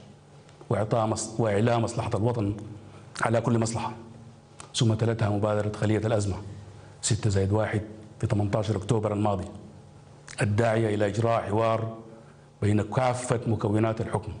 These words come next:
وهو الثورة، والتي ذهبت هي الأخرى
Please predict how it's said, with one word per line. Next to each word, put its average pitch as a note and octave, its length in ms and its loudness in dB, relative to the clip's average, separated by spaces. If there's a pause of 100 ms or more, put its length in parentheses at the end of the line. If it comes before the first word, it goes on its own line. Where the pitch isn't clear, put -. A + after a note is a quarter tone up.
(440)
وهو G2+ 180 2
الثورة، G2 420 -2 (1080)
والتي A#2 360 4
ذهبت A#2+ 460 2
هي A#2+ 60 4
الأخرى A#2 340 0